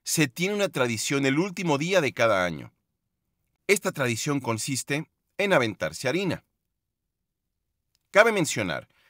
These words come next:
que la tradición de aventarse harina en el último día del año es una práctica que se lleva a cabo en varios lugares de México, pero en Nochistlán esta costumbre conocida como aventar harina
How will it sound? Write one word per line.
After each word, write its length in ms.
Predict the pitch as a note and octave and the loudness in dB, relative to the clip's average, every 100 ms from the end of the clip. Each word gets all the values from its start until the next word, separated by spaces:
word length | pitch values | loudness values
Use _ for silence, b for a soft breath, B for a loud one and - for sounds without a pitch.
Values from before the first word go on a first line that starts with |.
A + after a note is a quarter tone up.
| b b | b b
que 100 | F3+ | 8
la 120 | E3+ | 8
tradición 480 | E3 D#3 D#3 G3 A3 | 8 2 2 -2 -2
de 60 | G#3+ | 0
aventarse 500 | C#3 A#2+ B2+ B2 B2 | 0 0 -2 0 -2
harina 240 | A#2 A#2+ | 0 0
en 60 | F#2+ | 0
el 100 | G2+ | -2
último 340 | A#2 B2 G2 | -4 -4 -4
día 140 | F2 | -2
del 160 | G2+ A#2 | -2 -2
año 260 | G#2+ G#2 - | -2 -4 -6
es 160 | - D#3 | -4 -2
una 160 | F3+ E3 | 0 -2
práctica 500 | D3+ C3 - A#2 A2 | 0 0 -2 -6 -4
que 140 | G2+ | -6
se 160 | - F#2+ | -10 -6
lleva 280 | A#2 A2+ | 0 2
a 40 | F#2 | 2
cabo 400 | - G#2+ A#2+ - b b b b - | 2 2 0 -8 b b b b 2
en 240 | E3 E3+ | 4 6
varios 400 | F3 G3+ G#3 F#3+ | 6 6 4 -2
lugares 420 | D#3+ C3+ D#3 D#3 | 0 4 4 4
de 80 | C#3+ | 0
México, 540 | D3 D#3+ B2 F2 D#2 - _ _ _ _ - | -2 -2 -6 -12 -14 -16 _ _ _ _ 2
pero 220 | A#3 A3 | 6 6
en 120 | D#3 | 4
Nochistlán 720 | D#3 G3+ C#3 A#2 B2 A2 G2 - - | 2 -2 -4 -6 0 0 0 -8 -6
esta 300 | F3 - - | -6 -4 -8
costumbre 480 | B2 - D#3 A#2 | -8 -4 -2 -2
conocida 500 | - G#2+ G#2 C#3 C3 | -2 -4 -6 -4 -2
como 300 | A2 G2+ F2+ - | -2 -4 -8 -6
aventar 480 | - G2 F#2+ F2+ B2+ | -2 -2 -2 -2 2
harina 420 | C#3+ D#3+ D#3 F#2 | 2 2 0 -2